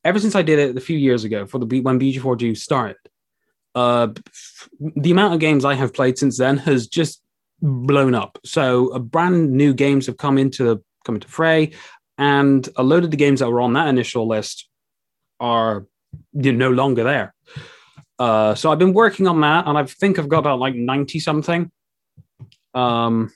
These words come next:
and there's one which I'm probably gonna have to remove one in a bit because, and I'll tell you all later along in the show, The Sims four is no longer in part of the, uh, in part of the hundred top favorite lists.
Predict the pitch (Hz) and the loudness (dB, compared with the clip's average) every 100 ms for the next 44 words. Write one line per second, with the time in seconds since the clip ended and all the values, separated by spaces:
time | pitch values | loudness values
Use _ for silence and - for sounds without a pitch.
0 | _ _ - 143 160 170 170 175 170 160 | _ _ -2 2 2 2 2 2 2 0
1 | - 147 143 175 143 131 - 117 120 143 | 0 -2 0 -2 -2 -4 -4 -4 2 2
2 | 131 107 107 107 107 117 107 113 - 143 | 2 2 0 0 0 -2 -2 -6 -4 -2
3 | 123 113 107 120 113 - 202 151 143 117 | 0 -2 -4 -6 -6 -2 0 2 2 2
4 | 107 196 190 135 120 127 139 113 117 117 | 2 0 0 0 0 0 0 -2 -4 -6
5 | 98 - - 196 107 120 - - - - | -8 -10 -4 0 0 -2 -6 -20 -20 -20
6 | _ - 151 - 185 190 - - - 208 | _ -4 -4 2 2 2 0 -8 -2 0
7 | 135 107 120 117 131 131 131 131 127 120 | 2 0 -2 0 0 2 2 0 0 -2
8 | - 156 143 135 120 117 127 120 120 120 | -2 -4 -4 -8 -8 -2 -2 0 0 -2
9 | 120 - _ _ _ _ _ _ _ _ | -6 -10 _ _ _ _ _ _ _ _
10 | _ - - 117 - 139 139 127 127 127 | _ -16 -10 -10 -6 -6 -6 -6 -2 -2
11 | 151 139 127 - 151 - 151 156 156 165 | -2 -4 -4 -6 -8 -2 -2 0 -2 -4
12 | - - | -4 -16